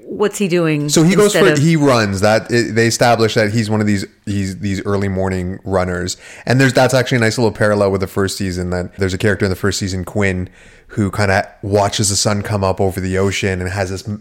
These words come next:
Speaker 2: like, "Oh my God, the world is amazing" kind of moment.
Speaker 1: Mm.
Speaker 2: And, and Ethan has that same moment. Uh, he's, like, on some kind of overlook and he sees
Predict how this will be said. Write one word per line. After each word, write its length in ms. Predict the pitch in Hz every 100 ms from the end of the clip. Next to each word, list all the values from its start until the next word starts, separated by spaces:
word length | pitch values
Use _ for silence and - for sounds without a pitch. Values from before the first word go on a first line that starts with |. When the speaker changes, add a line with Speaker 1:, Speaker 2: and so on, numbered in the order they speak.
| -
Speaker 2:
like, 300 | 98 92 -
"Oh 80 |
my 120 | 110 104
God, 200 | 101 92
the 80 |
world 300 | 95 101 101
is 100 | 95
amazing" 460 | 95 92 95 95 90
kind 180 | 98 95
of 60 |
moment. 380 | 92 95 95 90
Speaker 1:
Mm. 320 | - 165 151 135
Speaker 2:
And, 180 | 120 - _ -
and 160 | 120
Ethan 220 | 123 120 113
has 140 | 110
that 180 | 110 -
same 240 | 120 110
moment. 340 | 107 110 107 104
Uh, 120 | 95
he's, 260 | 107 113 104
like, 180 | 104
on 140 | 110 107
some 160 | 120
kind 140 | 110 110
of 80 | 101
overlook 580 | 110 107 107 104 101
and 80 | 107
he 60 | 101
sees 400 | - 120 110